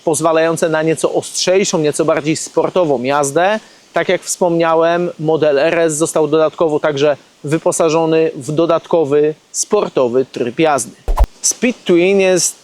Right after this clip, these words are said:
przykładem takiego nowoczesnego, fajnie jeżdżącego klasyka. No, przecież Triumph ma w swojej ofercie bardziej klasyczne modele Bonneville.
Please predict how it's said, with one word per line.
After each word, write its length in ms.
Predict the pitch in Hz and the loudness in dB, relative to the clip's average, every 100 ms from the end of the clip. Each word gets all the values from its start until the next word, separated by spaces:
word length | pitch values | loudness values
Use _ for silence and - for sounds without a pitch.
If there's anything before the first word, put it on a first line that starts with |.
| _ - | _ -4
przykładem 580 | 185 160 196 202 202 | -2 2 2 2 2
takiego 400 | 185 175 180 180 | 0 0 2 2
nowoczesnego, 1000 | 175 170 160 170 - - 180 196 185 156 | 4 2 2 0 0 0 0 2 2 0
fajnie 540 | - 180 175 170 156 156 | 0 0 2 2 2 2
jeżdżącego 840 | 151 131 151 139 208 269 220 147 | 0 0 -2 0 0 2 2 0
klasyka. 800 | - 135 - 127 - 143 175 196 - - _ - | 0 -2 0 -2 0 0 0 -2 -8 -20 _ -2
No, 280 | 160 165 151 | 0 0 0
przecież 640 | - 151 170 143 - - - 147 _ 160 - - | -4 -2 -2 0 -4 -6 -8 -14 _ -20 -18 -4
Triumph 380 | 170 185 170 185 | 0 0 0 0
ma 140 | 226 | -2
w 40 | |
swojej 220 | - 180 156 | 0 0 2
ofercie 340 | 165 147 165 | 0 -2 0
bardziej 320 | 156 147 151 | 0 0 -2
klasyczne 420 | - 156 170 - | -2 -4 -4 -2
modele 320 | 147 143 160 180 | 0 2 2 2
Bonneville. 580 | 156 139 127 139 147 | 2 0 0 2 0